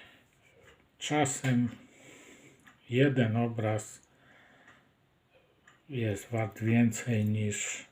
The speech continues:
tysiące napisanych słów, a tutaj filmik, y, pełni podobną rolę. <laughs> Na,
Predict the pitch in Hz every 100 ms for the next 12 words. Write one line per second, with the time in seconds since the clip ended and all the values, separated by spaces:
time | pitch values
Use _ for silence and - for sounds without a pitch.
0 | - 117 - 127 113 110 - 104 104 -
1 | 120 - 101 95 - - - 156 110 -
2 | 123 110 - 160 160 117 117 139 - -
3 | _ _ - - - - - _ - -
4 | 139 131 120 120 127 - - - - -
5 | _ _ _ _ _ _ _ _ - -
6 | - - - - - _ _ _ - 123
7 | 120 117 120 117 - - - - _ _
8 | _ _ _ _ 151 143 135 127 135 123
9 | 143 127 113 110 107 110 - - - 156
10 | 135 135 - - - - 123 107 123 113